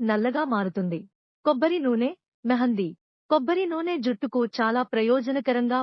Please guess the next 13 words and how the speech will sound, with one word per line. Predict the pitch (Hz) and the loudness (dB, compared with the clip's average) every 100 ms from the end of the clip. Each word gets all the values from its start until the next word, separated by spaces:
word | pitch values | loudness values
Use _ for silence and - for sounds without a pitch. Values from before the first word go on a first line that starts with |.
| 254 | 0
పరిగణించబడుతుంది. | 214 226 247 240 233 202 185 196 185 170 202 _ _ _ - | 0 2 2 0 0 -2 -2 -2 -4 -6 -10 _ _ _ -4
హెన్నా | 277 320 381 - | -2 0 0 0
సహజమైన | 254 247 254 302 320 302 220 | 0 0 0 0 0 0 0
జుట్టు | 233 220 277 247 | -2 0 -2 0
రంగుగా | 233 240 254 269 | 0 2 0 0
పనిచేస్తుంది. | 226 208 208 196 - 190 170 202 _ _ _ _ _ _ _ _ _ | 0 -2 0 -4 -2 -4 -4 -8 _ _ _ _ _ _ _ _ _
ముందుగా | 240 311 381 359 359 220 | -2 0 2 2 2 4
గోరింట | 233 254 302 277 285 - | 4 4 0 -2 -4 2
ఆకులను | 226 247 285 277 285 285 | 2 2 -2 -2 -2 -2
ఎండలో | 220 226 247 277 285 214 | 0 2 2 0 0 -2
ఆరబెట్టాలి. | 220 214 202 - 180 160 - _ _ _ - | 0 0 -2 -2 -4 -4 -10 _ _ _ 0
కొబ్బరి | 294 240 359 359 | 0 2 0 0
నూనె, | 277 277 | 0 0